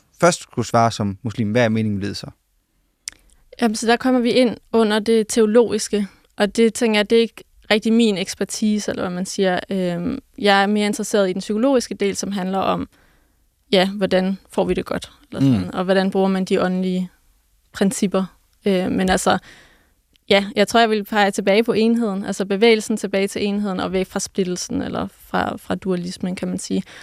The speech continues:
Speaker 2: Øhm, og en af de ting, som jeg tror, jeg glemte at sige, som er en af de primære ting, der adskiller,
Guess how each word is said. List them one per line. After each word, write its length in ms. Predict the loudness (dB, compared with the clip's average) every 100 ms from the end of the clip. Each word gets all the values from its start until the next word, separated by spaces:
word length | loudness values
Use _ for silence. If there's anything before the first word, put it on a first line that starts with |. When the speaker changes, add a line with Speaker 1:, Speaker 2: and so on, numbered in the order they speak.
| -20 -20 _ 2
Speaker 2:
Øhm, 300 | 4 4 2
og 160 | 2 4
en 120 | 4
af 100 | 2
de 100 | -2
ting, 340 | 2 0 0
som 200 | -2 0
jeg 100 | 0
tror, 120 | 2
jeg 140 | 2 2
glemte 260 | 2 2
at 60 | 0
sige, 200 | 0 -2
som 180 | 2 0
er 40 |
en 140 | 2 0
af 80 |
de 160 | 0 -4
primære 400 | 2 4 6 4
ting, 360 | 0 -2 -2 -4
der 100 | -2
adskiller, 600 | 0 -2 -4 -8 -6 -8